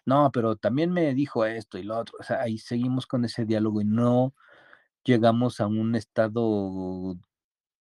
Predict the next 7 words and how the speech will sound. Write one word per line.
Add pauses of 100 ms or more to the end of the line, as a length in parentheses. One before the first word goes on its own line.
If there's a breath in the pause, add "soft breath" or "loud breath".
(340)
este,
de, (100)
de,
de
mente
clara
para